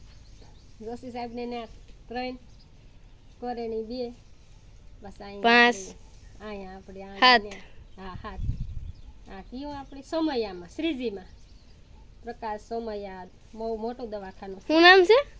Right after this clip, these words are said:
Speaker 1: પ્રકાશ સોમૈયા.
Speaker 2: પ્રકાશ.
Speaker 1: એટલે દવાખાનાનું નામ શ્રીજી છે. <coughs> પણ ન્યા ગાતા બધા રિપોર્ટ કર્યા.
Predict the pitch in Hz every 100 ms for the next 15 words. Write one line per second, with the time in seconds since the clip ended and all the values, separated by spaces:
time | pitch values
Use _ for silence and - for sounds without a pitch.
0 | - 320 - 214 - 240 202 180 - -
1 | - 240 262 254 220 - 233 220 214 269
2 | 269 294 294 285 294 294 - 330 285 233
3 | 226 262 339 - - - - - - -
4 | - 208 254 247 240 247 220 185 226 226
5 | 220 240 247 226 214 247 285 294